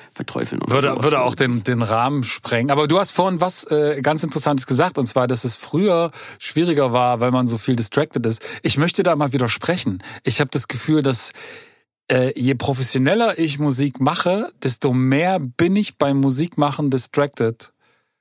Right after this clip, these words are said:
Speaker 2: Im Gegensatz zu früher. Weil früher, wenn du davon nicht leben musst, ist es halt wie so eine Zuflucht.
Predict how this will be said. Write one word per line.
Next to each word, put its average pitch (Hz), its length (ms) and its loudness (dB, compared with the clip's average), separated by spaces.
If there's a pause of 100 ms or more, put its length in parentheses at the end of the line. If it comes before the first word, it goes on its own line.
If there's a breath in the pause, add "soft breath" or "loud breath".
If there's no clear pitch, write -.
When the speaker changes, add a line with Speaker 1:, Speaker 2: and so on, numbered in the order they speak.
(280)
Speaker 2:
Im 123 120 2
Gegensatz 139 420 2
zu 131 100 -4
früher. 117 360 0
Weil 120 160 2
früher, 180 680 0 (600 loud breath)
wenn 139 340 0
du 143 480 2
davon 131 440 0
nicht 120 160 0
leben 202 260 2
musst, 143 480 -2 (300)
ist 156 180 0
es 147 120 -2
halt 139 200 0
wie 147 80 0
so 147 160 0
eine 135 540 2
Zuflucht. - 880 -2